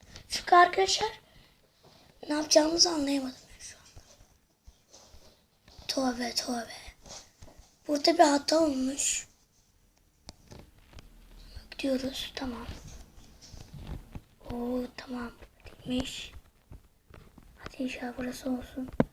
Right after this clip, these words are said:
Doğru mu gidiyordu abi? Doğru mu? Yanlış gidiyoruz be. Map güzel de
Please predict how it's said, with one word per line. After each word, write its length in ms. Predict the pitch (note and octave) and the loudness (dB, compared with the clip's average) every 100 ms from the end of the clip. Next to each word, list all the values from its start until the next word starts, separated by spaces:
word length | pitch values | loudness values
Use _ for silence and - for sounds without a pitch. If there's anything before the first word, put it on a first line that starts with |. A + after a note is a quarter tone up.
| - - - - C4+ | -6 -4 -4 -2 -2
Doğru 200 | C4+ C#4 | 0 0
mu 160 | C#4+ | 0
gidiyordu 340 | C4+ B3+ B3+ B3+ | 0 8 8 8
abi? 240 | B3 - - - - - - - - - - - B3+ | -6 -12 -18 -16 2 2 2 -12 -12 -14 -18 -14 -10
Doğru 180 | B3 | -6
mu? 240 | C4 C4 B3 | -4 -2 -2
Yanlış 420 | A#3 - - - | -4 -2 2 2
gidiyoruz 440 | - - - - - | 0 -16 -18 -20 -20
be. 340 | - - - - - - - - - - _ - - - - - _ _ _ - _ - C#4 | -20 -12 -10 -10 -12 -20 -20 -20 -20 -20 _ -20 -20 -18 -16 -16 _ _ _ -20 _ -4 -2
Map 200 | D#4 - | -2 2
güzel 340 | C4+ F#4+ G#4+ | 8 8 8
de 220 | F4+ C#4+ | 4 2